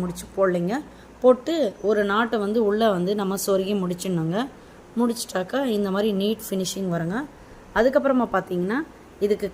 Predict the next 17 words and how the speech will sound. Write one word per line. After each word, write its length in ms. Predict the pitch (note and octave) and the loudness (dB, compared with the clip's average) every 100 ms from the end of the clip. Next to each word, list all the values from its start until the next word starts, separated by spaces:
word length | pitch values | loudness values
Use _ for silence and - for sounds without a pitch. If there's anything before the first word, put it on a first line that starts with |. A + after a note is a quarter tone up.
| G#3 | 2
கைப்பிடி 340 | B3 C#4 C4+ A#3+ | 2 2 0 2
பார்த்தீங்கன்னா, 400 | G3 F#3 F#3 A3 G3 G#3 | 0 0 -2 0 2 2
ஒவ்வொரு 320 | G#3 C#4 C4 A#3+ | 2 2 4 4
கைப்பிடியும் 520 | F#3+ F#3 G3 G#3+ G3+ | 2 0 -2 -2 -2
நம்ம 220 | F3+ A3 D#4 - - - - - G#3+ | -2 -2 -4 -8 -20 -20 -14 0 0
எட்டு 220 | G#3+ C#4 | 2 2
அடியில 300 | B3+ G3 F#3+ B3 D#4 - F#3 | 4 2 2 0 -2 -6 -2
நாலு 260 | G3 B3 A#3+ G3 | 2 4 6 4
ஒயர் 240 | F#3+ - | 2 0
கட் 160 | F#3 - | -4 -2
பண்ணிக்கணுங்க. 520 | F#3+ F#3+ F3+ F3 F3 B3+ D#4+ - - - G3 | -4 -2 -4 -2 0 -2 -2 -12 -18 -12 -6
இந்த 180 | F#3+ F#3 | -2 0
சாண்டல் 380 | A3 A3+ C4 C4 A#3+ | 0 0 0 -2 0
கலர் 220 | G#3 F#3+ G3 | 0 0 -4
பார்த்தீங்கன்னா 400 | F#3 F#3+ G3 G3+ | -6 -6 -4 -2
ரெண்டு 200 | F3+ F3+ F#3 | -2 -2 0
ஒயரும், 300 | E3+ A3+ | 0 -2